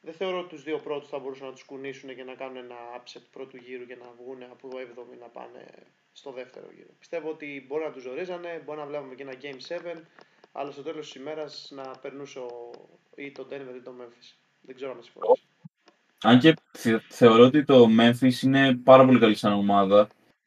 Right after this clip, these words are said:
Speaker 2: Έχει κάποια θεματάκια, βέβαια νομίζω τα έχει λύσει πάνω κάτω. Ξέρεις, με όλο αυτό με το Morant, το, το πράγμα που είχε γίνει, δεν ξέρω τι κατάσταση επικρατεί στα αποδυτήρια, ποιο είναι το κλίμα στην ομάδα.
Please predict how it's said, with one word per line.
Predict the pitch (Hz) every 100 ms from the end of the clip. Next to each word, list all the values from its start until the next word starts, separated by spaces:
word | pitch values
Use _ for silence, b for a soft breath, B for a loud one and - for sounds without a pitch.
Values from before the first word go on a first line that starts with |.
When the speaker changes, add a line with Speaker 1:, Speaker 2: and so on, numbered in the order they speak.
| _ _ _ _ -
Speaker 2:
Έχει | - 131 -
κάποια | 175 180
θεματάκια, | 180 170 131 - 143 156 170 165 156 147 139 135 - _ _ -
βέβαια | 143 170
νομίζω | 160 170 170
τα | 180
έχει | -
λύσει | 156 165 180 -
πάνω | 120 104
κάτω. | - 101 95 110 123 - b b _ _
Ξέρεις, | - 139
με | 151
όλο | 143
αυτό | 131 143
με | 143
το | 135 123
Morant, | 107 117 123 120 120 120 -
το, | 117 113 107 104 101 98 98 98 95
το | 95
πράγμα | 113 113
που |
είχε | 117
γίνει, | 107 123
δεν | 127
ξέρω | 131 151 143 -
τι | 131 123 113 107 101 98 95
κατάσταση | 107 104 104 98
επικρατεί | 87 101 95
στα | 104
αποδυτήρια, | 98 95 87 131 127
ποιο | 123 120
είναι |
το | 104
κλίμα | 113 107
στην | 104 -
ομάδα. | 98 139 165 165